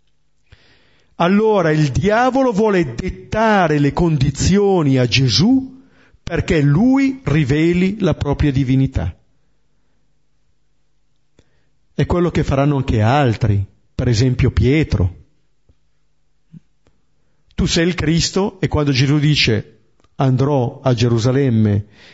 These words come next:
verrò rifiutato, andrò a finire in croce", eccetera, allora Pietro rimprovererà Gesù.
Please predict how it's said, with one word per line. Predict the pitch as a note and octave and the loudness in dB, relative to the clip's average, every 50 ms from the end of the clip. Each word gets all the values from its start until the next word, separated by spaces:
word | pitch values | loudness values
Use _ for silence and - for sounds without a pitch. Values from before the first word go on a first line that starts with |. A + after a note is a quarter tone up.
| _ _ | _ _
verrò | - A#2+ C3+ B2+ C#3 C#3+ | -2 -2 0 0 2 0
rifiutato, | C#3+ D3 C#3+ - - B2+ B2+ - D#3 C#3+ C3 A#2+ A2 - A2+ G#2+ G#2+ - - _ _ | 0 0 -2 0 -2 -4 -2 -2 -2 0 0 0 0 0 0 -2 -2 -4 -8 _ _
andrò | C3+ C3 B2 B2 C#3+ | -2 0 0 0 -2
a | C#3 | -2
finire | - C#3+ C3+ C#3 C#3+ C#3 C#3+ | 0 0 2 2 2 2 2
in | C#3+ C#3+ | 0 0
croce", | C3+ D3+ D#3 D3 C3+ B2+ - | 0 0 0 0 0 0 -2
eccetera, | F#3 - C3+ D3 C3+ C3 - D3+ D#3+ F3 D#3+ - - - - - _ _ | -2 0 0 -2 0 0 0 -2 -2 -4 -4 -10 -18 -20 -20 -20 _ _
allora | - C#3 C3+ C3 | -2 0 0 0
Pietro | A#2+ - - A#2+ B2 B2 - D3 C3+ - - | 0 0 0 0 0 0 0 -4 -4 -4 -4
rimprovererà | - D3 D3 D3+ C#3 C#3+ D3 D3 C3+ C3+ C3 C3 B2+ B2 B2 | -2 0 0 0 0 -2 -2 -2 0 0 0 0 0 0 0
Gesù. | A2+ A2 B2+ B2+ A2 G#2 G2+ F2+ | 0 2 0 0 0 0 -2 -2